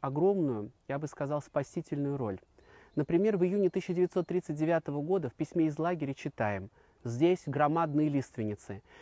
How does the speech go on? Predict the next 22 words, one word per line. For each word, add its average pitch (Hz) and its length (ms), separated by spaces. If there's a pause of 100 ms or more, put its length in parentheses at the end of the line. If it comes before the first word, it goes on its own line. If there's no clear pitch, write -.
(100)
Я 147 140
сосчитал 190 520
годичные 170 520
кольца 220 420
на 147 140
пне 185 300
одной 160 300
лиственницы, 147 540
их - 80
оказалось 165 520 (100)
триста 226 420
восемьдесят 180 760
два, 135 400 (420)
то 190 140
есть - 260 (220)
она 123 180
начала 123 320
расти 156 400
еще 107 340 (400)
при 127 220
Иоанне 123 520
Грозном". 104 580